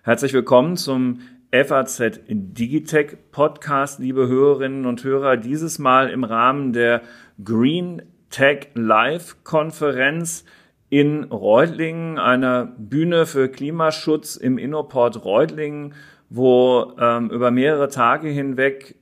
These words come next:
Lösungen, Initiativen für eine grünere Zukunft vorgestellt werden,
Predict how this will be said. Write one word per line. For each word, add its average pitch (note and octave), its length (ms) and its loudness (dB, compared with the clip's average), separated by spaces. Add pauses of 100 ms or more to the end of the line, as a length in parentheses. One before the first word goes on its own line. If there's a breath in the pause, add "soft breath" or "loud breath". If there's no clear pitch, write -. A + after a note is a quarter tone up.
(160)
Lösungen, C#3 640 4
Initiativen C3+ 800 -4
für C3+ 180 -4
eine B2 220 2
grünere A#2+ 480 0
Zukunft F#3 720 -6
vorgestellt D3 840 -2
werden, C3+ 400 -4